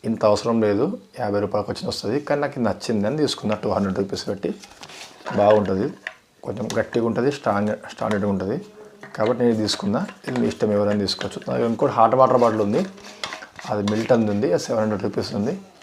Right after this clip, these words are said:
దాంతోపాటు ఇది తీసుకున్నా, ఎలాగో వాళ్ళు ఇస్తారు, కానీ ఇది నచ్చిందని తీసుకున్నా అంతే. ఉమ్, ఇది పౌడరు, buy one get one ఉంది ఇది ఆఫర్ ఇది.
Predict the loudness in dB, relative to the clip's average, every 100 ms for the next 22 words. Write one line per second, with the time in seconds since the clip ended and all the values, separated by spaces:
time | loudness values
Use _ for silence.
0 | -20 _ _ _ -4 0 0 0 4 4
1 | 2 0 0 0 -6 -8 -10 0 4 6
2 | 4 2 0 0 0 -6 -20 -10 -2 0
3 | 0 -2 -10 -20 -20 -10 -4 -2 -2 -4
4 | 0 -2 -2 -2 -2 -2 -4 -6 -10 -20
5 | _ _ _ -20 -20 _ -20 -20 -20 -20
6 | -20 -20 -20 -20 -18 -16 -16 -18 -20 -20
7 | -8 -2 2 2 0 -4 0 4 6 8
8 | 6 6 6 8 6 4 4 4 4 4
9 | 2 2 2 2 0 0 -2